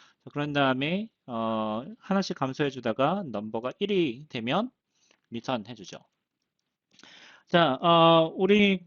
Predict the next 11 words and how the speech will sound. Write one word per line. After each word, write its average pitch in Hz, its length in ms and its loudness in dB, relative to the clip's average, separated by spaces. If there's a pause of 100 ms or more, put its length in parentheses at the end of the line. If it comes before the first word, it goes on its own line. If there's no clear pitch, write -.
(120)
그 170 260 2
사용자로부터 196 920 2 (220)
입력을 175 580 2
받도록 139 340 -6
하겠습니다. 123 460 -12 (920)
자, 123 120 -8
그러면은 147 800 -2
먼저 139 600 -2 (160)
인티저 165 420 -6
베리어블 131 600 -2 (380)
해서 139 460 -2